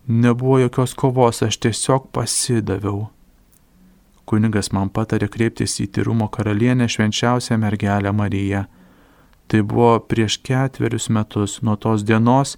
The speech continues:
stengiuosi kasdien sukalbėti rožinį už tyrumą. Kai baigiu melstis, laikau rožinį rankose ir sakau: "Švenčiausioji motina, prašau,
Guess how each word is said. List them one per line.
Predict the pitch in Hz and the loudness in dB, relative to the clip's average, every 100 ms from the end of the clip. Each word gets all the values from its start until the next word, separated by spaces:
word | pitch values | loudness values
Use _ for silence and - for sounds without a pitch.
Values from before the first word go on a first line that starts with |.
| - - - - | -18 -20 -20 -20
stengiuosi | - - 123 139 123 - | -10 -2 2 2 0 -2
kasdien | - 101 113 117 | -2 0 2 0
sukalbėti | - - 101 110 107 104 | 0 -4 -2 0 0 0
rožinį | 104 110 113 113 110 | 0 0 0 -2 -2
už | 107 - | -4 -4
tyrumą. | 107 101 101 104 104 - _ _ _ _ _ _ - | -2 0 0 0 -2 -6 _ _ _ _ _ _ 0
Kai | 117 | 4
baigiu | 123 127 147 | 4 4 4
melstis, | 143 160 156 - 104 - - - | 4 2 0 -2 -2 -4 -10 -2
laikau | 113 113 127 | 0 2 4
rožinį | 120 123 120 113 | 4 4 2 2
rankose | 113 113 120 - | 2 0 -2 -2
ir | 107 | -2
sakau: | - 110 - 101 95 - _ _ _ _ _ | -2 -6 -4 -4 -4 -8 _ _ _ _ _
"Švenčiausioji | - - 113 110 143 139 135 - 120 | -4 2 2 2 2 2 0 0 2
motina, | 117 107 98 113 110 101 - | 2 0 -2 -6 -6 -8 -8
prašau, | - 131 123 - 123 107 104 | -2 -2 -2 0 2 2 0